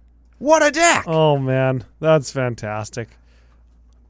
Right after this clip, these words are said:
Speaker 2: I'll, I'll, I'll add that we're playing card draw on War Room and Windbrisk Heights in the land section.
Speaker 1: And
Speaker 2: We've
Speaker 1: we got
Speaker 2: got
Speaker 1: some unblockability in there with the Rogue's Passage.
Speaker 2: Yes. And, uh, I would,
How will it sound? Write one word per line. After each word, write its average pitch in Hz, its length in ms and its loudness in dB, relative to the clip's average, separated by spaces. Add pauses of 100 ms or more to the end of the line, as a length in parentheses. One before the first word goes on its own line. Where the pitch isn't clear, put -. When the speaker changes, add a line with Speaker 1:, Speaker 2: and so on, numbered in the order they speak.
(260)
Speaker 2:
I'll, 151 280 0
I'll, 190 260 2
I'll 196 200 2
add 202 260 0
that 220 160 -2
we're 220 160 -2
playing 190 400 -2
card 156 340 -2
draw 185 240 -2
on 151 460 -4
War 131 360 0
Room 208 560 -4
and 160 240 -4
Windbrisk 160 540 -2
Heights 160 340 -6
in 165 100 -6
the 139 60 -4
land 131 300 -6
section. 175 440 -6 (1200)
Speaker 1:
And 139 60 -4
Speaker 2:
We've 143 60 0
Speaker 1:
we 147 60 -2
got 143 60 2
Speaker 2:
got - 80 -2
Speaker 1:
some 147 120 -8
unblockability 127 960 -6
in 110 120 -12
there 101 180 -12
with 98 160 -12
the 90 160 -12
Rogue's 127 300 -6
Passage. - 500 -14
Speaker 2:
Yes. 143 560 -6 (540)
And, 127 360 -8
uh, 123 200 -4
I 143 140 -4
would, 180 280 -2